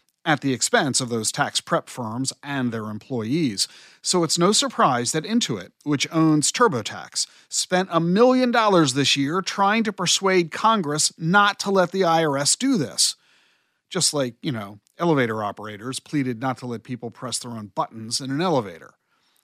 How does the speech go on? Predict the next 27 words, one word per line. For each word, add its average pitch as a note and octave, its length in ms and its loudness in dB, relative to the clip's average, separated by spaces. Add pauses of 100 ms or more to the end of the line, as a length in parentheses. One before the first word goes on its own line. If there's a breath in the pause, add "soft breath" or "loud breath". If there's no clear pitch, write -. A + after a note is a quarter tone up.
(220)
Intuit B2+ 340 -2
lost. A#2+ 460 -2 (680)
You D3 240 0
will C3+ 180 0
win, D#3+ 420 0 (520)
unless F#3+ 300 0
you - 80 2
plan C3 240 -2
on A2 80 -2
being G#2+ 280 -10
an F2+ 60 -18
accountant, G2+ 480 -8 (480)
or A2 360 0
unless A#2 280 -6
you A#2 80 -10
plan G#2 280 -14
on F2+ 280 -18
needing D#3+ 320 -2
one. - 280 -16 (720 soft breath)
This G#3 160 4
is G#3+ 80 -2
just G3+ 300 0
another G3+ 360 2
example, D#3 540 0
the C#3+ 140 -2
slippery E3 420 -2
slope, A2+ 360 -2